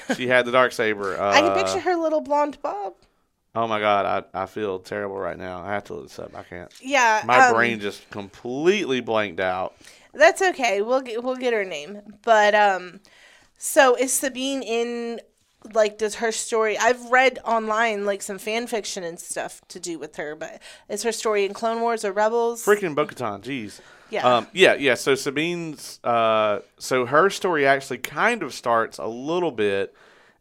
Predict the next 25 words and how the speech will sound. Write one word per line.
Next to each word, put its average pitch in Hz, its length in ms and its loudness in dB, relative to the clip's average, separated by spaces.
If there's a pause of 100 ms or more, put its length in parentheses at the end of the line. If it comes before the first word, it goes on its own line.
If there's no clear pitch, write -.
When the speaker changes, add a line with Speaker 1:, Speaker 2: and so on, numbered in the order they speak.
Speaker 1:
in 113 520 -2
Clone 160 340 0
Wars 107 360 -2
because 101 680 -4 (580)
Obi-Wan 127 580 4
has 113 320 2
a 107 340 2
relationship 104 640 -4
with 98 260 -4
her 104 200 -4
mother. 90 420 -8 (540)
And 113 200 -4
Speaker 2:
Okay. 113 100 -2
Speaker 1:
then, 110 500 -2 (200)
um, 104 760 -2
so 113 760 2 (220)
Sabine 302 500 4
Speaker 2:
Obi-Wan 349 260 2
Speaker 1:
is - 40 -8
Speaker 2:
has 302 180 0
a 294 60 -4
relationship 262 800 -6
with 254 140 -12
her 226 140 -10
mother? 214 360 -6